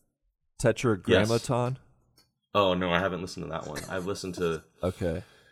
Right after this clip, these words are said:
Speaker 2: the one where he, the interview pod, Broken Record. Okay.
Speaker 1: Oh, okay.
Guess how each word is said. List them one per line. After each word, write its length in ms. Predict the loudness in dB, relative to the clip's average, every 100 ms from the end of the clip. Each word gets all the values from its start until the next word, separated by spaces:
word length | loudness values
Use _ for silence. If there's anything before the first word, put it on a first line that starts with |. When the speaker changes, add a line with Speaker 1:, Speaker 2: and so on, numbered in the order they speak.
| _ _
Speaker 2:
the 80 | -2
one 160 | 0 0
where 100 | 0
he, 140 | -2
the 160 | -6 -4
interview 300 | -4 -4 -6
pod, 380 | -4 -2 -2 -4 -14 -4
Broken 280 | -4 -2
Record. 420 | -4 -6 -6 -12 -14 _ _ -20
Okay. 220 | -20 -20 -20 _ _ _ _ _ -4
Speaker 1:
Oh, 280 | -2 0 -2
okay. 320 | -4 -8